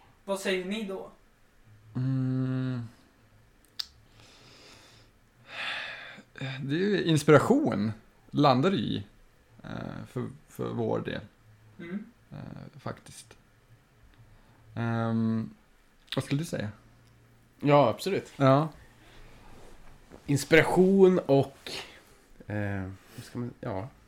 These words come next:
Speaker 3: det är väl främst det.
Speaker 1: Mm.
Speaker 2: Mm.
Speaker 3: Inspiration.
Speaker 1: Vem är han då?
Speaker 3: Han är en
Speaker 2: Dokumentärfilmare. Ehm.
Speaker 3: Jobbar mycket åt, eh, Sveriges Television.
Speaker 1: Mm.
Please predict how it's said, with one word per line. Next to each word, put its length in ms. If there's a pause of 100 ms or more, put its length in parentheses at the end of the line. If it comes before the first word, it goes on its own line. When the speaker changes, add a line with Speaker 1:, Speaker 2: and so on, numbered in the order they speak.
(140)
Speaker 3:
det 80
är 40
väl 100
främst 520
det. 120 (180)
Speaker 1:
Mm. 160
Speaker 2:
Mm. 200
Speaker 3:
Inspiration. 360 (400)
Speaker 1:
Vem 280
är 100
han 300
då? 80 (600)
Speaker 3:
Han 380
är 340
en 360 (580)
Speaker 2:
Dokumentärfilmare. 1500 (240)
Ehm. 760 (460)
Speaker 3:
Jobbar 320
mycket 440
åt, 720
eh, 340 (100)
Sveriges 400
Television. 520 (260)
Speaker 1:
Mm. 260